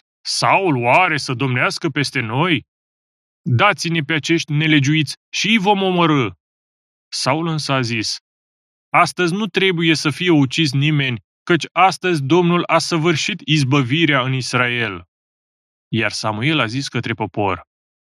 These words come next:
„Să mergem la Gilgal și să începem acolo noua domnie.” Și s-a dus tot poporul la Gilgal și au pus acolo pe Saul rege înaintea Domnului în Gilgal și au adus acolo jertfe de împăcare înaintea Domnului.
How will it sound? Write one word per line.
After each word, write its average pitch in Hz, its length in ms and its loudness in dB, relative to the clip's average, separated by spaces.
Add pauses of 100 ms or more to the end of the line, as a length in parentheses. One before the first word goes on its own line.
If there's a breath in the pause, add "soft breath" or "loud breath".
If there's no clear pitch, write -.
„Să 143 260 -2
mergem 165 420 0
la 151 120 2
Gilgal 139 580 0
și 147 160 -8
să 147 140 -2
începem 165 420 0
acolo 156 460 0
noua 165 340 2
domnie.” 127 760 -2 (920)
Și - 200 -6
s-a 123 200 -2
dus 165 180 -6
tot 147 200 -4
poporul 127 440 0
la 110 120 0
Gilgal 123 600 -2 (300)
și - 140 -2
au 156 120 0
pus 196 280 -8
acolo 151 400 -2
pe 123 140 -6
Saul 123 500 -2
rege 123 380 -2
înaintea 120 480 -4
Domnului 117 480 0
în 135 180 0
Gilgal 127 520 0 (380)
și - 140 -4
au 180 120 4
adus 190 280 -2
acolo 170 340 0
jertfe 143 440 0
de 135 120 0
împăcare 127 560 -2
înaintea 117 400 -4
Domnului. 110 600 -2